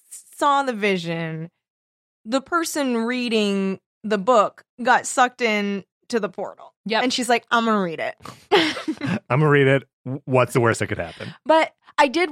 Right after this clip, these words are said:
Speaker 1: I was frustrated that they were like, "Are you sure that'll work?" It's like,
Speaker 3: Mm-hmm.
Speaker 1: bitch, she gets these fucking
Speaker 2: Mm-hmm.
Speaker 1: visions. Like, just trust her.
Speaker 2: Yeah. They don't respect her.
Speaker 1: Uh-uh.
Speaker 3: That's all I'm saying.
Speaker 2: Which I feel like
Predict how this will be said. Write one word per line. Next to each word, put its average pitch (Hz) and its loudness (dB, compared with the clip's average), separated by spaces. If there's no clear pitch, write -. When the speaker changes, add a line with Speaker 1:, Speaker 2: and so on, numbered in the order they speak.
Speaker 1:
I 277 4
was 311 2
frustrated 247 -2
that 196 -6
they 196 -2
were 196 0
like, 175 -6
"Are 294 -4
you 320 0
sure 202 -2
that'll 220 0
work?" 147 -6
It's 254 -10
like, 370 -2
Speaker 3:
Mm-hmm. 170 4
Speaker 1:
bitch, 415 -10
she - -8
gets 285 -4
these 311 -8
fucking 277 -4
Speaker 2:
Mm-hmm. 330 -2
Speaker 1:
visions. 370 0
Like, 277 -2
just - -8
trust - -2
her. 170 -8
Speaker 2:
Yeah. 180 -8
They 196 -2
don't 196 -2
respect - -8
her. 160 -8
Speaker 1:
Uh-uh. 170 -6
Speaker 3:
That's 117 2
all 85 -6
I'm 80 -12
saying. 107 -14
Speaker 2:
Which 277 -2
I 226 2
feel 233 -4
like 208 -2